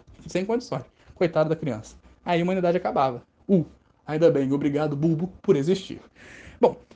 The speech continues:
quando a gente olha para as estruturas, a gente percebe que até não parece ser tão difícil assim, mas tem bastante coisa a mais que a gente precisa observar. Como diria Hamlet, "Há muito mais coisa entre o céu e a terra do que a nossa vã filosofia."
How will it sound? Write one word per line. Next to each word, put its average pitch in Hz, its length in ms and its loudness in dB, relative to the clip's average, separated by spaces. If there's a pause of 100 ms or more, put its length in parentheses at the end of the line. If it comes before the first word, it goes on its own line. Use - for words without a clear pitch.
(340)
quando 285 160 6
a 233 60 6
gente 220 260 4
olha 151 160 6
para 185 140 2
as 151 200 2
estruturas, 202 800 2
a - 20 -2
gente 202 280 -4
percebe 185 500 0
que 240 320 2
até 165 640 4
não 240 140 4
parece 208 420 4
ser 226 140 2
tão 196 160 4
difícil 208 420 2
assim, 233 380 0
mas 190 220 4
tem 214 120 0
bastante 202 560 2
coisa 156 440 0
a 123 60 -2
mais 147 380 0 (360)
que - 40 4
a 196 60 8
gente 160 220 2
precisa 160 240 0
observar. 156 460 2
Como 147 220 -2
diria 165 380 2
Hamlet, 262 460 2 (200)
"Há - 120 0
muito 247 200 4
mais 214 160 2
coisa 190 220 4
entre 190 160 -2
o - 20 -4
céu 214 220 -2
e 214 60 4
a 185 60 2
terra 196 280 -2
do 190 100 -2
que 196 80 -2
a 190 60 0
nossa 190 240 0
vã 139 160 0
filosofia." 170 640 2